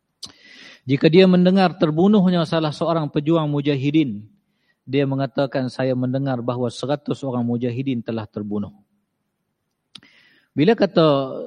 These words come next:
seorang mujahidin terbunuh, dibesarkan saiz itu tadi, kata ramai di kalangan mujahidin terbunuh, maksudnya apa? Maknanya orang Islam akan kalah.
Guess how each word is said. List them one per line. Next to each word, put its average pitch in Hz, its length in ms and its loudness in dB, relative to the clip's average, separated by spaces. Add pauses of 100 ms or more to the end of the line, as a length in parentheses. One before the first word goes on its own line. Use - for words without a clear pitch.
seorang 190 320 0
mujahidin 175 380 2
terbunuh, 127 580 -2
dibesarkan 151 800 -2
saiz 165 320 -4
itu 160 80 -6
tadi, 165 240 -4
kata 160 240 -6
ramai 170 320 -4
di 156 80 -4
kalangan 151 320 -2
mujahidin 151 480 -2
terbunuh, 143 400 -4
maksudnya 151 400 -4
apa? 139 80 -6
Maknanya 165 560 -2
orang 170 160 -2
Islam 180 320 -4
akan 165 160 -4
kalah. 147 320 -8